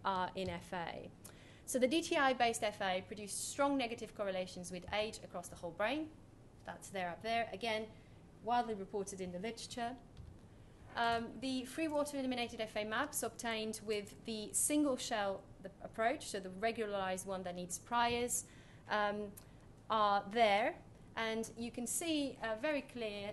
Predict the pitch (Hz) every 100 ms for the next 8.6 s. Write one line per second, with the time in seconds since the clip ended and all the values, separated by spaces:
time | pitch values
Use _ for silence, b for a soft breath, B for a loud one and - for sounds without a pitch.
0 | - 208 214 - 190 226 - 247 247 254
1 | 269 262 240 240 302 302 233 208 202 190
2 | 180 196 208 226 - 220 220 208 202 196
3 | 180 - - 165 185 - - - 202 202
4 | 220 214 - 202 202 - 220 277 269 208
5 | 196 196 - 330 - 214 208 214 226 277
6 | 214 196 180 175 170 190 214 208 B B
7 | B - 247 196 185 196 185 - 175 175
8 | 175 - - 165 165